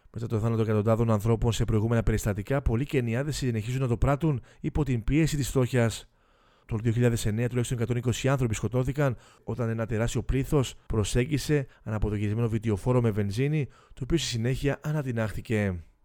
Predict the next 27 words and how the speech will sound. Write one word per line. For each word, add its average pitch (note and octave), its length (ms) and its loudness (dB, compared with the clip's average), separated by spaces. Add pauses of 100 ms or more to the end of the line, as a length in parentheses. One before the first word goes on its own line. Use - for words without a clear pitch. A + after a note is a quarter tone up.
(1000)
Η D#3 80 -8
φιλανθρωπική D3+ 600 -2
οργάνωση C#3 540 2 (120)
Food D3+ 160 2 (120)
Bank D3 280 0 (260)
ανακοίνωσε C#3+ 680 -2
αύξηση D3+ 380 -2
στην C3 180 -2
ζήτηση D3 360 -4
για C#3 140 0
βοήθεια C3+ 580 0 (160)
έως A#2 140 -4
και B2+ 80 -6
διακόσια B2 340 0
δέκα B2+ 200 0
τοις - 120 -6
εκατό C3+ 480 -2 (240)
κατά A2 140 -8
τη A2 80 -8
διάρκεια B2 260 0
του B2+ 280 2 (160)
lockdown B2 320 2 (140)
στην - 180 -8
ευρύτερη D#3+ 340 0
περιοχή C#3+ 320 0
του C#3+ 100 -4
Σίδνεϊ. A#2+ 540 -2